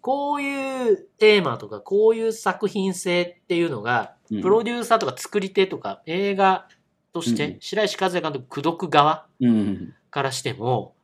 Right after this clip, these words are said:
Speaker 1: ある程度の、こう、市場感、映画としての市場感が読めるっていう。
Speaker 2: あ。なんか、う-、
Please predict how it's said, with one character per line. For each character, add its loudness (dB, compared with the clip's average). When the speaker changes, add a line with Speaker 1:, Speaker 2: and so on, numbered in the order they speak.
Speaker 1:
あ 4
る -2
程 -2
度 0
の、 4
こ -8
う、 -16
市 -8
場 0
感、 -4
映 4
画 4
と 0
し -4
て -4
の -6
市 -8
場 -2
感 -10
が -2
読 0
め 6
る 0
っ -20
て -18
い -16
う。 -20
Speaker 2:
あ。 -2
な 0
ん -2
か、 -8
う-、 -10